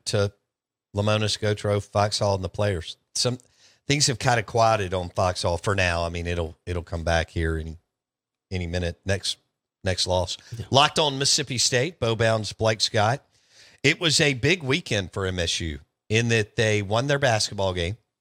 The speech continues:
Speaker 1: and they won, uh, their baseball series. And now Blake and I were talking about how they'll play Southern Miss tomorrow. And then they'll go out to Texas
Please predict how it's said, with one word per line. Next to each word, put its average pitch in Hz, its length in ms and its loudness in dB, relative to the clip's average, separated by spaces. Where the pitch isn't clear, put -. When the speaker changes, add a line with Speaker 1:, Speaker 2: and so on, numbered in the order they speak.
Speaker 1:
and 107 680 2
they 110 200 0
won, 110 460 0
uh, 101 420 0
their 107 140 -2
baseball 107 400 -2
series. 69 520 -8
And 87 140 -2
now 98 180 4
Blake 98 300 -2
and 98 100 -2
I 92 80 0
were 85 100 -6
talking 92 320 -4
about 87 180 0
how 90 180 2
they'll 87 160 -2
play 90 480 0
Southern 95 340 -2
Miss 92 220 0
tomorrow. 98 360 -2
And 101 300 4
then 98 480 0
they'll 98 300 0
go 101 160 0
out 98 280 0
to 95 500 -4
Texas - 640 0